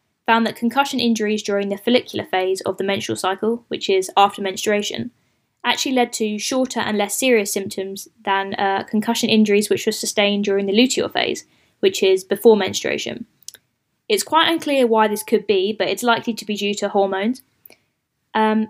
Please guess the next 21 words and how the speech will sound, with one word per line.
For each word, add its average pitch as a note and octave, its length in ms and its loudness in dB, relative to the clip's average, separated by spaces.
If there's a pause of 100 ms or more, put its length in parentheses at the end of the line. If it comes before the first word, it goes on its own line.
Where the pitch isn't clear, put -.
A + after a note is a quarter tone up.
and A3 320 2
another A#3+ 240 2
study B3+ 300 -2
showed G#3+ 400 0
that G3 320 0
females B3 340 4
which - 140 -6
were A#3 40 0
taking A3 360 0
the G3+ 60 0
contraceptive G#3+ 680 -2
pill F#3 260 0
were F#3+ 340 2
less G#3 220 2
likely B3+ 360 2
to A3+ 120 -2
suffer G3+ 480 0
severe A3 380 4
symptoms G3 400 -6
after F#3+ 260 -4
concussion G3+ 580 -4